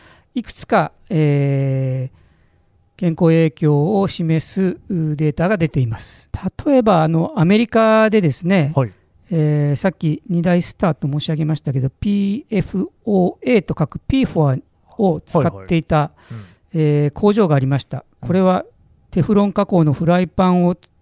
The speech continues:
Speaker 1: えー、作ってた工場なんですが、ここから、えー、排出されたピーフォアを含んだ、あ、水を飲んだ流域の方々、七万人を調査したところ、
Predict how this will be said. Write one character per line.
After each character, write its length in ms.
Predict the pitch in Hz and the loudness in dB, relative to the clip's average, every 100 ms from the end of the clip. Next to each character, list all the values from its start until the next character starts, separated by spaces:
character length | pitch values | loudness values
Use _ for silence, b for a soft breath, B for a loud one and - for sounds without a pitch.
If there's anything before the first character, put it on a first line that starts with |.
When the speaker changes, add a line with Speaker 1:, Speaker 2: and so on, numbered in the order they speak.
| _ | _
Speaker 1:
え 640 | 208 170 156 156 151 151 147 | -2 0 2 2 2 2 0
ー、 60 | - | -2
作 140 | - | -6
っ 20 | |
て 120 | - 151 | -2 -2
た 120 | 131 _ - | -2 _ -10
工 200 | - 156 | 0 2
場 140 | 147 147 | 2 0
な 120 | 131 | 0
ん 100 | 123 | -2
で 80 | 117 | -6
す 160 | - | -4
が、 300 | 135 139 113 b b b b b b | 0 0 0 b b b b b b
こ 120 | - 180 | -8 -2
こ 160 | 214 | -2
か 160 | - 208 | 0 0
ら、 340 | 226 214 330 - | 2 0 -2 -4
え 220 | 180 170 | -2 -2
ー、 20 | |
排 280 | 147 165 165 | -2 -2 -2
出 260 | - - 160 | -4 -10 -4
さ 160 | 180 | -2
れ 100 | 165 | -2
た 240 | - 208 202 | -2 -2 -2
ピ 280 | - 185 | -2 -2
ー 20 | 160 | 0
フ 100 | 165 | 2
ォ 40 | |
ア 20 | 143 | 2
を 60 | |
含 360 | 131 - - 196 | 0 -4 -2 0
ん 160 | 170 156 | 0 0
だ、 280 | 180 160 - _ - | 0 0 -6 _ -6
あ、 160 | 151 | -2
水 340 | 143 156 165 196 | 2 2 2 2
を 220 | 190 - - | 2 -2 -4
飲 200 | 190 196 | 0 0
ん 80 | 156 | 0
だ 80 | |
流 200 | 139 180 | 2 2
域 200 | 214 - | 2 0
の 100 | 208 | -2
方 260 | - 190 208 | 0 -2 -2
々、 320 | 170 - 120 - b b b b - | -2 -2 -4 -6 b b b b -4
七 260 | 156 190 | 0 0
万 280 | 208 208 202 | 0 0 0
人 280 | 196 196 190 | -2 0 -2
を 60 | 180 | 0
調 240 | 208 175 | 2 2
査 160 | - 127 | 0 -6
し 100 | - | -6
た 160 | 139 | -8
と 160 | - 151 | -6 -4
こ 160 | 147 | 0
ろ、 320 | 147 180 123 | 2 2 0